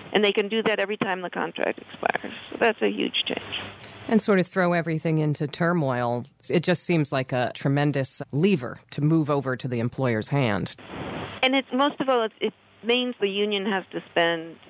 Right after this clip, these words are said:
Speaker 1: energy every time the contract comes up. The union has to spend its energy dealing with running through an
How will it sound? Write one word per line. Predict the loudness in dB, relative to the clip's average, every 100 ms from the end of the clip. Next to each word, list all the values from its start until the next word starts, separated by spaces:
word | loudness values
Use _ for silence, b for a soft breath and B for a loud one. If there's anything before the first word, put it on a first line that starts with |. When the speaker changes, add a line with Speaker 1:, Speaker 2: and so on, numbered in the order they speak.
| -2
Speaker 1:
energy | 0 0 0 0 0
every | 0 -2
time | -2 0 -2 -4 -14 -12 -6
the |
contract | -2 0 0 0 -2 -2
comes | -6 0
up. | 0 0 -2 _ -8
The | -6
union | -2 -2 0 0
has | 0 -2
to | -6 -2
spend | 0 0 -2
its | -2
energy | -2 0 -2 -2 -2 -4 -12 -2
dealing | 0 2 0 -2
with | -4 -6 _ _ -20 -2
running | 0 0 -2
through | -2 0
an | -2